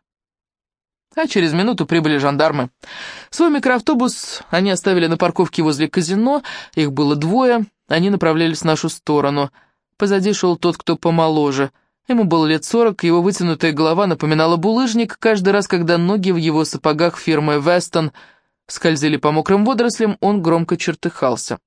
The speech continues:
Он явно встал с левой ноги и не успел до начала работы выпить кофе, а тут ещё утро. Началось с необходимости забирать труп самоубийцы. Второй жандарм уверенно ступал по галечнику, хрустевшему под подошвами его сапог.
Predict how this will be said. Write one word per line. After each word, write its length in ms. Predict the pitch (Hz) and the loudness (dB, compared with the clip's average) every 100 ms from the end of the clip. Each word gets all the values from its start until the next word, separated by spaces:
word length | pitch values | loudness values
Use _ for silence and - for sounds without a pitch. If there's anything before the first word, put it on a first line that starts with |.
| _ _ _ - | _ _ _ -6
Он 160 | 202 190 | -2 2
явно 320 | 185 156 151 | 2 0 -2
встал 260 | - 160 | -2 0
с 100 | 151 | 0
левой 200 | 175 165 | 0 0
ноги 460 | 180 214 247 262 175 | 0 0 0 0 0
и 80 | 156 | 0
не 120 | 160 | -2
успел 320 | 170 - 269 | -4 0 0
до 120 | 160 | 2
начала 340 | 147 143 160 151 | 0 0 0 2
работы 340 | 151 156 160 | 0 -2 0
выпить 300 | 156 156 165 | -2 -2 -4
кофе, 380 | - 294 - 240 | -2 -2 0 0
а 120 | 190 | 0
тут 160 | 165 139 | -2 -4
ещё 240 | 135 147 | -2 -2
утро. 360 | 175 247 254 240 _ _ | 0 -2 -4 -4 _ _
Началось 380 | - 196 208 208 | -2 -2 0 0
с 60 | 202 | 0
необходимости 680 | 190 - 175 180 175 - 170 | -2 0 0 2 0 -2 -2
забирать 400 | 160 156 165 - | 0 2 0 0
труп 220 | 160 147 | -2 -2
самоубийцы. 720 | - 160 160 185 277 262 240 - - - - - - - - - _ _ _ | -2 -2 0 0 -2 -4 -10 -10 -18 -20 -20 -20 -20 -20 -20 -20 _ _ _
Второй 320 | - 330 381 | -2 2 2
жандарм 640 | 302 311 269 233 277 269 220 - | 2 2 2 2 2 2 0 0
уверенно 460 | 220 254 254 233 | 0 0 0 0
ступал 440 | 214 208 185 240 208 | -2 -4 0 0 0
по 160 | 202 | -2
галечнику, 720 | 180 170 233 208 - 208 196 | 0 0 0 0 -2 -2 -2
хрустевшему 760 | 190 185 175 - 214 - 190 175 | 0 0 -2 -2 -2 -2 -2 0
под 240 | 185 175 | -2 -2
подошвами 520 | - 160 175 170 165 | -2 0 0 0 0
его 160 | 156 156 | 0 0
сапог. 880 | - 160 - - 151 - - - | 0 -4 -4 -2 -2 -2 -6 -12